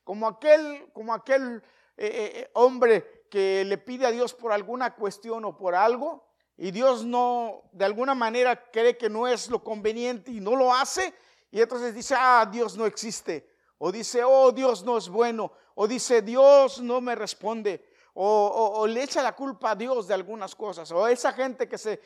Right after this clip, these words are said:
que le, que acostumbra y le gusta blasfemar diciendo: "¿Por qué Dios permite que haya pobres? ¿O por qué Dios permite que haya gente abusada? ¿O por qué Dios permite?". Hermanos, Dios no,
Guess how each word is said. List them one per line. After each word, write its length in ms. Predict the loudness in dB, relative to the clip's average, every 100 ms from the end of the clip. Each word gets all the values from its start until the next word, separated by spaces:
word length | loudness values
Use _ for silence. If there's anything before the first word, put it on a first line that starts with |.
| _ _
que 160 | 0
le, 240 | 0 -2 -2
que 240 | -4 -2
acostumbra 680 | -4 -6 -10 -8 -8 -2 0
y 20 |
le 120 | 0
gusta 380 | -2 -4 -2 -2
blasfemar 720 | -2 -4 -4 -4 -10 -6 -6
diciendo: 540 | -6 -10 -8 -4 -2 -4 -8 _
"¿Por 180 | -6 -2
qué 140 | 0
Dios 220 | 0 -2 -2
permite 480 | -2 -2 -4 -4
que 80 | -2
haya 180 | -2 -2
pobres? 500 | -2 -4 -4 -6 -14 _ -14
¿O 100 | -4
por 140 | -4
qué 100 | -2
Dios 220 | -2 -2 -2
permite 420 | -2 -2 -4 -2
que 80 | 0
haya 160 | 0
gente 500 | -2 -6 -6 -6 -6 -10 _
abusada? 680 | -2 0 0 2 2 2 -4 -14
¿O 140 | -14 -6
por 160 | -6
qué 100 | -2
Dios 240 | 0 -2 -4
permite?". 420 | -4 -4 -6 -10
Hermanos, 380 | -8 -8 -8 -12
Dios 260 | -12 -12
no, 160 | -12 -16